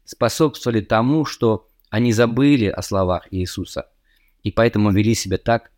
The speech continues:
как ведут себя, э, маловерующие люди. Конечно же, в этом есть урок и для нас, и мы с вами подчас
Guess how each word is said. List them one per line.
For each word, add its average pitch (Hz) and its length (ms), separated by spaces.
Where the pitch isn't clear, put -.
как - 280
ведут 92 360
себя, 90 420
э, 82 300
маловерующие 87 1120
люди. 76 260
Конечно 147 400
же, 107 120
в 98 40
этом 104 240
есть 107 260
урок 113 320
и 98 40
для 98 180
нас, 123 420
и 85 240
мы 110 140
с - 100
вами 101 240
подчас 92 560